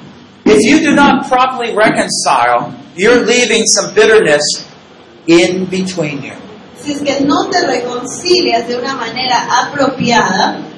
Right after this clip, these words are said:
Speaker 2: vas a dejar que entre una amargura entre ustedes dos.
Speaker 1: And next time you come around,
Speaker 2: Y la siguiente vez que empieces de nuevo,
Speaker 1: you already have this here.
Speaker 2: Ya tienes esta interferencia ahí.
Speaker 1: So it's gonna happen quicker and worse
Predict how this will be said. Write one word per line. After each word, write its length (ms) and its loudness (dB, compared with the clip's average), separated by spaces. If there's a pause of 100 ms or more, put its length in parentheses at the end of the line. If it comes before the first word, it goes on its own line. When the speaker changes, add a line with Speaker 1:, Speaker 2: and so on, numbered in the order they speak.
Speaker 2:
vas 220 2
a 140 0
dejar 480 -2
que 340 -6
entre 240 -8
una 220 -4
amargura 760 -6
entre 260 -12
ustedes 540 -4
dos. 460 -4 (1080)
Speaker 1:
And 360 2
next 360 2
time 240 0
you 120 -2
come 180 4
around, 640 2 (340)
Speaker 2:
Y 80 -8
la 160 0
siguiente 360 0
vez 280 0
que 120 0
empieces 500 0
de 140 2
nuevo, 720 2
Speaker 1:
you 100 2
already 340 4
have 300 2
this 200 2
here. 340 -2 (220)
Speaker 2:
Ya 220 0
tienes 400 4
esta 580 2
interferencia 720 -4
ahí. 320 0
Speaker 1:
So 240 4
it's 120 0
gonna 280 2
happen 420 2
quicker 600 0
and 180 -6
worse 720 -4